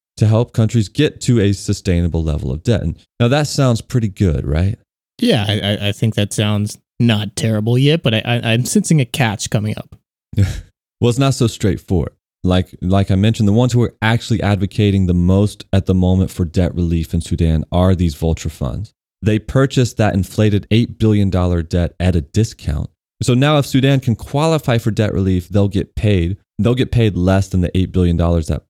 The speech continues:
Speaker 1: that debt has ballooned to, but a lot more than what they paid for. Um, but there's another interesting twist to this, which is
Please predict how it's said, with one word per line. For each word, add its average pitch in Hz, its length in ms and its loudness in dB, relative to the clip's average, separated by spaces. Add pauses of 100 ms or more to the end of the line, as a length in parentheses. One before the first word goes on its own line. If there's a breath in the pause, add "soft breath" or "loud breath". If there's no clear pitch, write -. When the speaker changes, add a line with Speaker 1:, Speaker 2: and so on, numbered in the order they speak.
(100)
Speaker 1:
that 78 260 -2
debt 87 200 0
has 78 160 -2
ballooned 107 400 0
to, 101 120 0
but 92 120 2
a - 20 2
lot 104 260 2
more 98 200 2
than 90 100 2
what 87 140 -2
they 78 100 0
paid 110 340 0
for. - 280 -10 (340)
Um, 92 160 0
but 113 80 0
there's 151 160 0
another 165 240 2
interesting 120 540 -2
twist 107 340 0
to 92 80 -4
this, 69 300 -6
which 101 120 -2
is 104 220 0